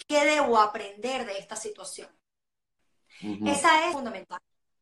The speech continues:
Speaker 2: Ujú. Sí, estoy completamente de acuerdo. Y, y, y, y me encanta, tú mencionaste una frase que es que todo sucede por algo. Yo la única acotación que quiero hacer es que muchas veces, no siempre, pero muchas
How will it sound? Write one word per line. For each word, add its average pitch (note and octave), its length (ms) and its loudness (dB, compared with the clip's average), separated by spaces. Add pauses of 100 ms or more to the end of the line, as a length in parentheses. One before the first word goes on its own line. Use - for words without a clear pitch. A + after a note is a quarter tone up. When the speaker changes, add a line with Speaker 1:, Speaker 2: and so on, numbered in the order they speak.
(1160)
Speaker 2:
Ujú. G#2 360 -6 (1120)
Sí, - 200 12
estoy E3 260 10
completamente F#3+ 520 0
de F3 60 8
acuerdo. A3 560 -4 (1200)
Y, - 240 -12 (220)
y, - 100 -12 (560)
y, D#3 200 -2
y - 20 2
me E3 120 0
encanta, E3+ 480 2 (220)
tú E3 100 -12
mencionaste G3 340 -4
una G3 100 -8
frase F3+ 220 -4
que F#3 60 -6
es - 80 -8
que F#3+ 120 -4
todo F#3+ 220 -6
sucede F3 340 -4
por F3+ 200 -4
algo. C#3+ 440 -4 (920)
Yo E3+ 180 0
la F#3+ 140 2
única G#3+ 360 0 (220)
acotación D3 460 -2
que F#3+ 100 0
quiero F#3 160 -2
hacer F3 320 -6
es D3+ 120 -4
que - 200 -6
muchas F3+ 440 -2
veces, D#3+ 640 -4
no D#3 160 -6
siempre, A#2 360 -2
pero A#2+ 140 0
muchas C#3+ 140 -6